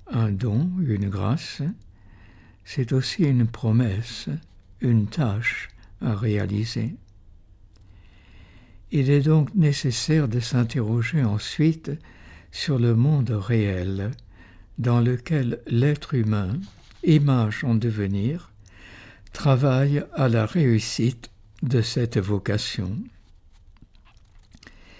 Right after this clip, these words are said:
Au-delà de ces généralités, on essaiera de voir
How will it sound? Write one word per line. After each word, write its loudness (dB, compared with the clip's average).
Au-delà 4
de -2
ces 0
généralités, 0
on 0
essaiera -2
de -6
voir -4